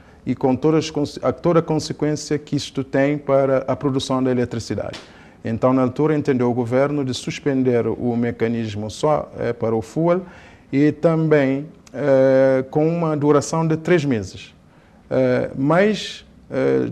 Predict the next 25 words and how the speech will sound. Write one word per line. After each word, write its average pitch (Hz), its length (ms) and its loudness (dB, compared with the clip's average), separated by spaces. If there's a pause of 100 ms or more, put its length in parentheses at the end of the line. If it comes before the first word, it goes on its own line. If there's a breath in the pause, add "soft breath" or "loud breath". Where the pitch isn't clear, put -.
logo 160 320 6
no 170 80 2
mês 156 220 2
seguinte, 160 400 -4
por - 160 -8
conta 120 340 0
da 110 300 0
covid 120 360 -2
dezanove, 120 560 -4
né, 107 140 -6 (720)
que 104 100 -10
em 107 60 -4
março 107 440 -2
já 110 300 2 (400 loud breath)
começou 110 600 -2
a, 107 340 -2 (420)
aqui - 260 -4
em 113 80 0
Cabo 113 280 -2
Verde, 147 480 0 (460 soft breath)
então 156 500 2
os 180 120 -4
preços 180 800 -2 (240)
no 151 80 0
mercado, 156 640 4